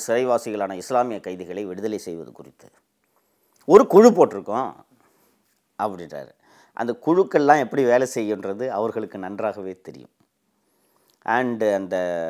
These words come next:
கோவை குண்டுவெடிப்பில் தண்டனைக்கு உள்ளாகி உடல்நிலை சரியில்லாமல் சமீபத்தில் இறந்து போன திரு அபுதாஹிர் அவர்களுக்கு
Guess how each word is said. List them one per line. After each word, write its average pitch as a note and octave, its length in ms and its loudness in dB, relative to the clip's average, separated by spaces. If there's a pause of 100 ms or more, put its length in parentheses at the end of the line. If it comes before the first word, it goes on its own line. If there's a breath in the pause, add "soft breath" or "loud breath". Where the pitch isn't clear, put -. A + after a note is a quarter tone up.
கோவை C3+ 260 2
குண்டுவெடிப்பில் A#2+ 560 -2
தண்டனைக்கு A2 640 -6
உள்ளாகி G#2+ 760 -4
உடல்நிலை G#2+ 560 -6
சரியில்லாமல் G2+ 480 -6
சமீபத்தில் G2+ 640 -10
இறந்து A2+ 400 -8
போன F#2 300 -10
திரு F#2 220 -10
அபுதாஹிர் A#2+ 480 0
அவர்களுக்கு D#2+ 540 -12